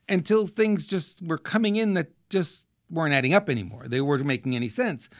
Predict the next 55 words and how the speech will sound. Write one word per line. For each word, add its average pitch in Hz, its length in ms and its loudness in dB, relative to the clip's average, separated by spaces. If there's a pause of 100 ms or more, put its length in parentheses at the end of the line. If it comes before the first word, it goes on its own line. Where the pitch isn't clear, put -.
(220)
So 175 140 0
I 151 80 6
decided, 151 460 -2
Huh, 185 160 0 (320)
I 139 80 -2
gotta 202 160 2
dig 233 160 0
a 370 40 2
little 196 200 0
bit 127 100 -2
deeper 123 280 -4
here 113 140 -2
because 120 300 -4
I'm 135 160 -2
not 160 240 -2
feeling 175 680 0
like 143 400 -2 (680)
I'm 135 80 -2
getting 110 240 -2
the 104 60 -6
full 127 160 -8
picture. 285 420 -2
I 139 60 -4
want 294 180 2
the 247 80 -2
full 202 180 0
picture. - 260 -4
I 180 40 -4
want 220 180 -4
more 214 380 2
than 143 140 -2
I'm 139 100 -2
being 131 240 -4
given. 113 260 -4 (1000)
And 139 160 -2
so 98 160 -8
I 95 60 -8
started 107 380 -10
to 131 60 -14
dig. - 360 -14 (360)
And 131 240 -2
it - 140 -8
was 104 560 -4
ten 127 180 -4
different 107 280 -8
news 101 180 -6
sources. 101 480 -14
Then 113 140 -4
it 120 120 -12
was 110 180 -12
twenty. 92 360 -12
Then 107 160 -6
it 135 80 -12
was 120 160 -10
fifty. 104 460 -10